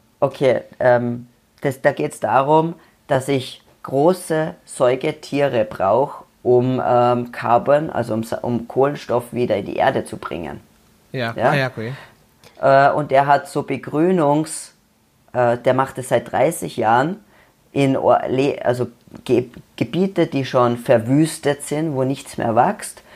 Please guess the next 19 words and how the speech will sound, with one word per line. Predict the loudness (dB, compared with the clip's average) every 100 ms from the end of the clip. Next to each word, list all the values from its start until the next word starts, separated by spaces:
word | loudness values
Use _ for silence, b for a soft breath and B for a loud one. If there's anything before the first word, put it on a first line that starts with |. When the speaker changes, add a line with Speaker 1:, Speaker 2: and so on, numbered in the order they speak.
| B
Speaker 1:
mit | -4 0
extensiver | 2 0 -2 -4 -2 -4 0 0
Weidehaltung | 2 0 0 -2 0 0 0 -4 -4
zu | -6
begrünen. | -4 -4 0 0 0 -4 -8 -16 _ _ _ b b b b b b b 2
Äh, | 4 6 6 4 -2 0
und | 2 4
extensive | 2 -2 -2 -4 -2 -2 0 2
Weidehaltung | 2 2 2 0 0 -4 -6
ist, | -4 -4 -4 -10 -18 _ _ _
ist | -6 -6 -8 _ -6
die | -2 0 0 0
einzige | 2 2 0 -6 -4
Chance | -2 0 0 0 -4
für | -4
unseren | -4 -4 -4 -4 -4
Planeten, | -4 -2 -2 -2 -2 -2 -2 -6 B B B B B -6
die | -2 4 4 4
Wüstenbildung | 4 2 2 -2 0 2 2 4 2 0